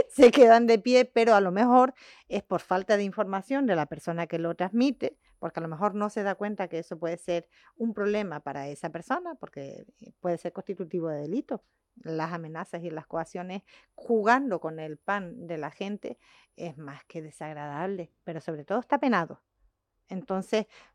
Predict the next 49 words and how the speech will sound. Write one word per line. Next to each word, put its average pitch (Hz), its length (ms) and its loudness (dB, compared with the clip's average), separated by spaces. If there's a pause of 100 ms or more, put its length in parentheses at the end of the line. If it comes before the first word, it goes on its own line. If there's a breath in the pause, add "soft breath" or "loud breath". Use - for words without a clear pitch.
mm, 185 260 -8
siempre 262 380 0
confiando 233 540 -2
en 185 60 -6
la 165 100 -2
presunción 202 400 -8
de 214 80 -4
inocencia 214 460 -4
de 175 60 -2
las 175 100 -4
personas 214 320 -6
que 214 80 -6
transmiten 208 400 -6
un 214 80 -6
mensaje 247 340 -6
y 226 60 -2
a 185 40 -4
lo 196 60 -6
mejor 202 240 -6
no 208 160 -4
tienen 202 280 -6
toda 220 260 -2
la 190 100 -4
información, 220 600 -4 (260 loud breath)
sí 277 240 -2
les 277 160 0
advierto 202 580 -4 (420 soft breath)
que, 175 600 -2
que, 196 100 0
bueno, 175 400 -6
que 190 400 0
la 226 160 2
gente, 247 440 2
desde 208 180 2
luego, 202 240 4
está 214 260 2
necesitada 214 520 2
de 214 60 6
un 220 60 0
puesto - 220 2
de 220 80 6
trabajo. 175 420 2 (880)
Estos 196 280 0
planes 175 300 -4
de 175 40 -6
empleo 180 280 -2
son 190 180 -6
para 175 180 2
personas 214 440 0